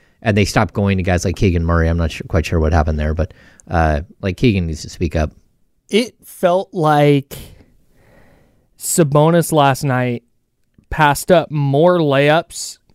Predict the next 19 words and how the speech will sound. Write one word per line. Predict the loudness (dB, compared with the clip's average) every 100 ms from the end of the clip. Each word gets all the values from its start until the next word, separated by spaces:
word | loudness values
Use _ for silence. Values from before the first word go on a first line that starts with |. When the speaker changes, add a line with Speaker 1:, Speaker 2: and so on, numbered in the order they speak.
| _ _ _ _ _ _ -4
Speaker 2:
to | -4 _ _ _ -6
kick | -4 -2
out | -2 -2
for | -4 -4
three | -4 -4 -4 -4
than | -2 -2
I've | -2 -2 -6 -14 _ -14 -12
seen | -8 -2 0 0 -2 -4
all | 0 0 -2
year. | -8 -12 -16 _ _ _ _ _ _ _ _ _ _ _ _ _ -12
Speaker 1:
Hmm. | -6 -2
Speaker 2:
And | 2
I | 2
know, | 2 0 0
I | 0
know | 2 2
that | 2
that's | 2 0 -2 -6
in, | 2 2